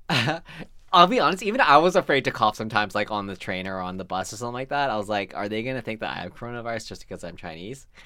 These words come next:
Speaker 1: Well, not to be also super racist, but I heard someone, like, cough violently, like they were gonna lose a lung.
Speaker 2: Yeah.
Speaker 1: And I just, like, rapidly turned back.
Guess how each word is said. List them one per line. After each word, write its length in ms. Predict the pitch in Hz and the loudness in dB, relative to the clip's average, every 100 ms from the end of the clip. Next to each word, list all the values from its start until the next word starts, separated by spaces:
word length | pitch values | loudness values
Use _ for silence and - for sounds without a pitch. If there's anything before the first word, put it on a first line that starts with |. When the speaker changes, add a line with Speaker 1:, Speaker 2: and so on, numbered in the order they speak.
| - - - | -20 -20 -8
Speaker 1:
Well, 340 | 220 208 190 - - - - - | 0 2 2 -4 -20 -20 -20 -10
not 240 | 208 220 233 | -6 -4 -6
to 80 | |
be 160 | 214 202 | -10 -8
also 440 | 180 170 - 180 | -6 -6 -6 -6
super 340 | 170 - 160 165 | -6 -8 -10 -6
racist, 520 | 175 180 208 208 - | -6 -6 -8 -8 -8
but 100 | 151 | -8
I 80 | 170 | -6
heard 180 | 185 175 | -6 -8
someone, 320 | 196 202 202 | -8 -6 -6
like, 340 | 196 - - - _ - | -6 -8 -14 -20 _ -10
cough 440 | 190 180 185 175 - | -2 0 0 -6 -6
violently, 720 | 160 156 165 185 185 196 202 | -4 -2 -2 -8 -10 -8 -8
like 320 | 214 175 170 - - _ - 170 - | -6 -6 -8 -18 -20 _ -20 -20 -10
they 120 | 170 | -8
were 80 | 156 | -6
gonna 200 | 170 160 | -6 -6
lose 180 | 160 156 | -6 -6
a 60 | 160 | -6
lung. 400 | 151 143 180 202 | -6 -8 -6 0
Speaker 2:
Yeah. 120 | 208 | 0
Speaker 1:
And 80 | 165 | 0
I 60 | |
just, 220 | 165 170 208 | -4 -4 -4
like, 160 | 185 | -4
rapidly 640 | 165 165 160 160 165 160 160 | -6 -2 -2 -2 -6 -6 -6
turned 240 | 180 160 | -4 -4
back. 220 | 147 139 | -6 -8